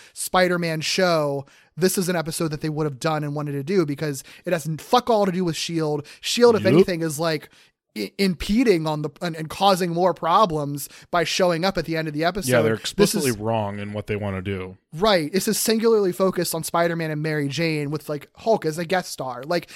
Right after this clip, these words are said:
Speaker 1: this doesn't feel like what the impetus of the Ultimate Spider-Man show was.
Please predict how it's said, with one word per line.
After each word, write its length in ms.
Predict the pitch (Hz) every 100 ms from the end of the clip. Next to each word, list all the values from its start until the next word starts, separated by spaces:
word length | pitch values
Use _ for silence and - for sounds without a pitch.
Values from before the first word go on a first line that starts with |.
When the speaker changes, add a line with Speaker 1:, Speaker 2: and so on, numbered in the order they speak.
| -
Speaker 1:
this 160 | 202 214
doesn't 300 | 254 233 208
feel 420 | - 208 214 190
like 400 | 175 170 160 - - - -
what 220 | 170 185
the 120 | 196
impetus 440 | 190 180 - 170
of 280 | - 175 170
the 100 | 165
Ultimate 300 | 170 165 160
Spider-Man 400 | - 165 160 156
show 260 | 147 175 160
was. 720 | 143 143 190 175 147 143